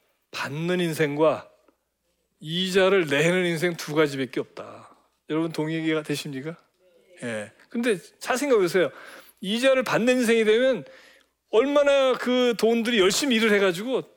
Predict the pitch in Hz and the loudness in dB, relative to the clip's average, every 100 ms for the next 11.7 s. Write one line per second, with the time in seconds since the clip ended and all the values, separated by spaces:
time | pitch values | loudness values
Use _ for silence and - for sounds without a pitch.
0 | - 339 392 381 339 269 247 294 170 - | -2 0 0 -2 0 2 2 0 -2 -8
1 | _ _ - 208 233 226 208 226 208 196 | _ _ -4 0 2 0 2 2 2 -2
2 | - - - 143 123 - - _ _ _ | -8 -8 -6 -6 -8 -14 -18 _ _ _
3 | _ - - 311 - _ _ _ - 233 | _ -12 -8 -8 -8 _ _ _ -8 -2
4 | 233 170 - _ - 196 240 269 294 285 | 0 0 -2 _ -12 -4 0 2 2 4
5 | 220 247 247 226 240 226 220 240 226 214 | 4 2 2 2 2 2 2 2 0 2
6 | 233 185 175 160 202 311 _ _ _ _ | 0 0 0 0 0 -2 _ _ _ _
7 | _ _ _ _ - 254 254 240 - 240 | _ _ _ _ 0 4 4 2 -2 -2
8 | 247 240 240 269 254 240 240 240 233 226 | 0 2 2 2 0 0 0 2 2 2
9 | 226 269 233 - 254 240 226 247 202 220 | 2 2 0 -2 -6 -4 -2 -2 2 2
10 | 233 214 214 262 202 127 _ _ _ _ | 4 2 2 2 -2 -4 _ _ _ _
11 | - 330 320 277 277 359 | 2 4 4 2 2 0